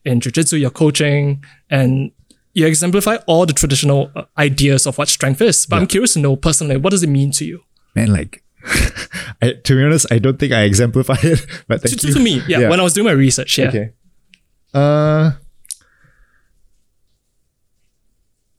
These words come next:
Speaker 1: What does it look like? Yeah.
Speaker 2: mentally, I think strength is having the ability to carry on when the chips are down. Uh, like, when you get rejected for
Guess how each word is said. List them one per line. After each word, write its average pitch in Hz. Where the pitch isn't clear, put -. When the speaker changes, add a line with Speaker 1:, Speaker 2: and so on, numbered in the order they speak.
Speaker 1:
What 247
does 240
it 190
look 151
like? 131
Yeah. -
Speaker 2:
mentally, 139
I 104
think 120
strength 117
is 92
having 107
the 90
ability 104
to -
carry 92
on 90
when 82
the 76
chips -
are 78
down. 69
Uh, 76
like, 82
when 90
you 85
get 90
rejected 82
for 78